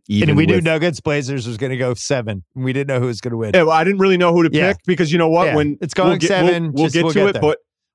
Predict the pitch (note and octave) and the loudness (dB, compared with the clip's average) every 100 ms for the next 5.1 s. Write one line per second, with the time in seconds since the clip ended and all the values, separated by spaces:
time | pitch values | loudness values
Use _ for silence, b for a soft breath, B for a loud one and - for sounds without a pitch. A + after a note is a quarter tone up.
0 | - D3 C#3+ F3 F#3 F#3 F3 D#3 F3 F3 | -2 0 2 0 0 0 0 2 2 2
1 | C#3+ D3 C#3 C3 F#3+ D3 C#3 D#3 D#3 A#2 | 0 2 2 2 2 2 0 -2 -2 -2
2 | G2+ F#2 E2+ E2+ A2+ - - C3+ F#2 B2 | -4 -6 -6 -6 -8 -10 -4 -4 -2 -2
3 | C#3+ D3+ C#3 B2 E3 D3+ C#3+ C3 C#3 G2 | 0 -2 -4 -2 0 0 0 0 -2 -2
4 | E3 D3+ C3 G2+ F2 - D#2+ A#1+ - C#3+ | 0 2 2 -2 -6 -10 -14 -14 -4 0
5 | B2 | 0